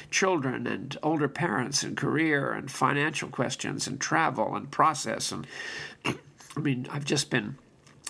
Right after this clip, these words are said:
uh, recently with Mary, uh, renewing various, uh, uh,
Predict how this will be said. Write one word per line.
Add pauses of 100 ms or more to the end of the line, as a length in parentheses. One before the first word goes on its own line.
(160)
uh,
recently
with
Mary,
uh, (540)
renewing
various,
uh, (720)
uh,